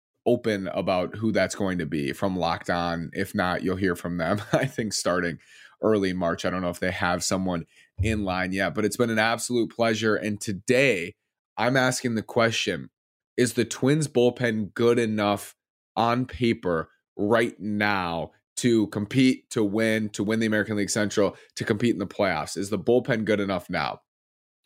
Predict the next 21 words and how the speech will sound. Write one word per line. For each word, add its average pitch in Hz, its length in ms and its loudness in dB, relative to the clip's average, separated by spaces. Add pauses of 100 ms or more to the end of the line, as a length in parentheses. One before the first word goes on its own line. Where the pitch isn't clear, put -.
(120)
Let's 139 160 2
take 165 140 2
a 156 60 2
dual 120 300 2
look 107 180 -2
at 90 140 -10
this. 71 280 -8 (280)
I 123 80 4
think 139 140 2
this 135 80 -2
is 123 80 -6
the 127 80 2
best 107 260 2
way 117 80 2
to 101 100 4
do 98 260 2
it 104 100 2
because 104 380 0 (300)
bullpens 120 640 0
and 107 140 -4
relievers 101 520 0